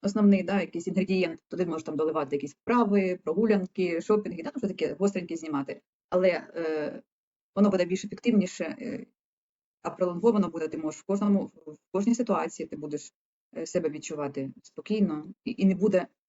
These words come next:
м, тоді даже не буде такої, знаєш, е, надобності, скажи мені слово.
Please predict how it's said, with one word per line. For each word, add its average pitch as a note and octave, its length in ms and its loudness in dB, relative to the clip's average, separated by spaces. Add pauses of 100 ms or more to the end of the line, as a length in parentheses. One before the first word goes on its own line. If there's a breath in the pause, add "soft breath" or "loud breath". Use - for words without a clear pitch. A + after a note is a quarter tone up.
(760)
м, - 340 -6
тоді G3+ 260 4
даже G3+ 160 4
не F#3+ 80 2
буде F3+ 180 -2
такої, F#3 300 0
знаєш, F3 400 -6
е, E3 280 -2 (1000)
надобності, D#3+ 500 -2
скажи - 240 -12
мені - 140 -4
слово. C#3+ 300 -6